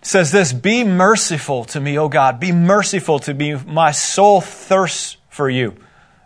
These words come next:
Uh, my, I'm sorry, "My soul trusts in you. And in the shadow of your wings, I will make my refuge until these calamities have passed by." And I love that verse,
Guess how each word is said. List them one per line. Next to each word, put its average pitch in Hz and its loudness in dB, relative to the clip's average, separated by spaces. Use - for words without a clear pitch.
Uh, 143 2
my, 151 2
I'm 160 0
sorry, 151 2
"My 139 2
soul 165 -2
trusts - -2
in 98 -8
you. 101 -8
And 147 0
in 196 2
the 170 0
shadow 185 2
of 185 -2
your 190 2
wings, 165 0
I 156 2
will 170 0
make 160 -2
my 139 0
refuge 135 -6
until 170 0
these 175 -4
calamities 143 -4
have 135 -6
passed 135 -4
by." 143 6
And 139 0
I 143 2
love 196 4
that 151 2
verse, 160 -2